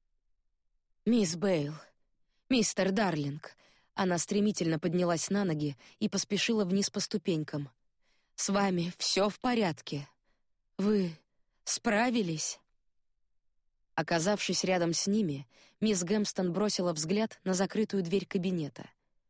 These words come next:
Уинифред ощутила, как паник Теодор, и коротко ответила: «Да, нам больше ничто не угрожает». Лицо женщины просияло и показалось Уинифред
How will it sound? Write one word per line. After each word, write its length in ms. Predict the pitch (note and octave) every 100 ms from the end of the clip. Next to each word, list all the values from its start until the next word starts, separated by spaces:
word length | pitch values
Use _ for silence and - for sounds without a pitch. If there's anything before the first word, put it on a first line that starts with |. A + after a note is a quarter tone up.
| _ _ _ _
Уинифред 500 | G#3+ A3+ G3+ G#3 -
ощутила, 600 | - F3 - - A3+ F#3+
как 220 | D#3 E3 -
паник 360 | F3+ G3 F3+
Теодор, 480 | - E3+ E3+ G#3 G3+ -
и 80 | F#3+
коротко 440 | G#3+ G3 - G3
ответила: 640 | F#3+ F3 F3 - - - - _ _ _ _ _ _ _
«Да, 260 | F#3+ F3 - _ _ _ _ _ _ _ _ _ _
нам 240 | A3 G#3
больше 280 | F#3 F3+ -
ничто 360 | F3 E3+ - F#3
не 120 | E3+
угрожает». 680 | D#3+ E3 D#3+ C#3+ C#3+ D#3+ - _ _ _ _ _ _ _ _ _ _
Лицо 440 | - G3+ - - F3+
женщины 540 | D#3+ G3 F3+ D#3+ D3
просияло 580 | D3+ F3 - G#3 G#3+ F#3
и 100 | D#3+
показалось 580 | D#3 F#3 F3 G3 F#3 -
Уинифред 580 | G#3 G3+ - F#3+ F#3+